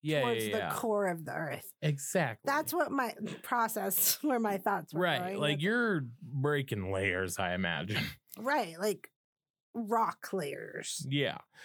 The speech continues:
Speaker 1: So according to Waters, there was nothing, like, normal about this hole.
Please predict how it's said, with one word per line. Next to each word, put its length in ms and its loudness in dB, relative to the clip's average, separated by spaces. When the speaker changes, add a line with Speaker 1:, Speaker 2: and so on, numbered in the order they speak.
Speaker 1:
So 760 2
according 480 2
to 60 4
Waters, 520 2
there 140 4
was 180 2
nothing, 800 2
like, 240 0
normal 600 2
about 220 0
this 140 2
hole. 340 2